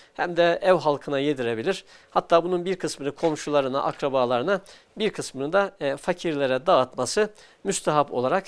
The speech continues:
kabul edilmiştir. Ama eğer kurban adak kurbanıysa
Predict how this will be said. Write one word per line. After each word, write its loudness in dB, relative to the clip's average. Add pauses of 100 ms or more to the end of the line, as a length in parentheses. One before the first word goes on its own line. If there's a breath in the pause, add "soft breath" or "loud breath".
kabul 0
edilmiştir. -6 (380 loud breath)
Ama 6
eğer 4
kurban 2
adak 6
kurbanıysa 0